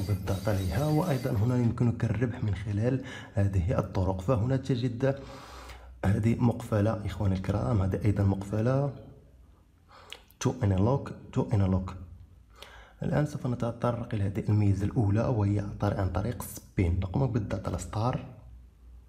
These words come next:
وننتظر سبين وننتظر.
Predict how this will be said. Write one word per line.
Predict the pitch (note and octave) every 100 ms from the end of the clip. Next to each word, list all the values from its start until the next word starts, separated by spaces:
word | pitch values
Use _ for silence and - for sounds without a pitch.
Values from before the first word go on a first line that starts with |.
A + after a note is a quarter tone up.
| _ - _ - A2
وننتظر | F#2+ F2+ F#2 F#2 C3+ D3 C#3+ C#3 C3+ - - - - _ _ _ - - - - - _ - - _ -
سبين | - - A#2 A2+ C3+ D#3 D3+ - - - - _ _ _ _ _ - - _ _ _ _ _ _ _ _ _ _ _ _ _ _ _ D3
وننتظر. | A2 G2+ G#2+ G#2+ G#2 - C#3